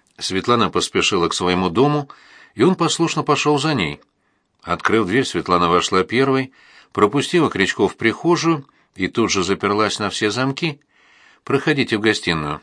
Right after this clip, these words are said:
сказала она, — "чаем поить я вас не собираюсь". "Я и не напрашивался", — машинально ответил Кричко и прошёл в комнату.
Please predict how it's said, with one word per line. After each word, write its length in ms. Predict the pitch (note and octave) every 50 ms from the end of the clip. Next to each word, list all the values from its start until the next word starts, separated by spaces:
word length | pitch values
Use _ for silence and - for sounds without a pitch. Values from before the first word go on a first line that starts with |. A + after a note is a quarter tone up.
| _ _ _ _ _
сказала 440 | - - - D#2 D2+ E2 E2 E2 E2
она, — 180 | D#2+ D#2+ D#2+ D2
"чаем 360 | - - - G#2+ A2 A2 G#2
поить 300 | - A2 G#2+ A2 G2+ -
я 100 | A2 G#2
вас 200 | G2+ G2+ F#2+ -
не 80 | A2 F#2+
собираюсь". 680 | - - A2 G2+ A2+ A#2 C3+ C3+ A2+ E2 C#2+ - _ _ _ _ _ _ _ _ _ _ _ -
"Я 180 | D#2 F2+ A2+
и 40 | B2+
не 120 | A2 E2+
напрашивался", — 880 | D#2 D#2+ D#2+ - - F#2 G#2 A2 A2 - - A#2 A2+ - - A2 G#2 G2+ _ - _ _ _ -
машинально 500 | F2 D#2+ - - E2+ E2+ E2+ E2+ E2 E2+
ответил 400 | E2 - F2 E2+ E2 - E2+ D#2+
Кричко 400 | - F2 F2 E2 - - - G2
и 60 | F2+
прошёл 360 | - F2 E2+ E2+ - G#2 G2+
в 80 | G2 -
комнату. 560 | - D3+ D3 A2 F2 D#2 - - D#2 C#2+ -